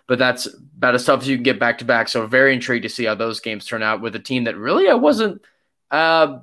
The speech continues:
quite sure of how they're gonna be preseason, but impressed me. Uh, to look at the rest of Michigan, uh, just to mention for a little bit, Michigan and themselves, uh, the Big Blue.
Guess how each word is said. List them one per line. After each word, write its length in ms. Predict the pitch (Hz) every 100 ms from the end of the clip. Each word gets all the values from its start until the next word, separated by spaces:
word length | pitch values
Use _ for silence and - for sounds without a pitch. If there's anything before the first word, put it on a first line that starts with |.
| -
quite 240 | - 202 196
sure 240 | - 269
of 140 | 135
how 120 | 120 120
they're 140 | 117
gonna 100 | 117
be 120 | 110
preseason, 520 | 104 117 110 117 139 127
but 140 | 110
impressed 460 | 110 - 156 - 117
me. 160 | 104
Uh, 160 | 101 110
to 120 | 170
look 160 | 214 208
at 80 |
the 80 | 170
rest 260 | 156 165 -
of 60 |
Michigan, 440 | 143 143 139 147 151 - - _ -
uh, 120 | 139
just 240 | 135 147
to 60 | 143
mention 320 | 143 139 131
for 140 | 120
a 60 | 123
little 140 | 127
bit, 160 | 127 120
Michigan 460 | 123 135 123 120 113
and 100 | 104
themselves, 640 | 107 - 180 139 120 - 120
uh, 180 | 120
the 100 | 110
Big 280 | 110 135 120
Blue. 420 | 127 147 151 123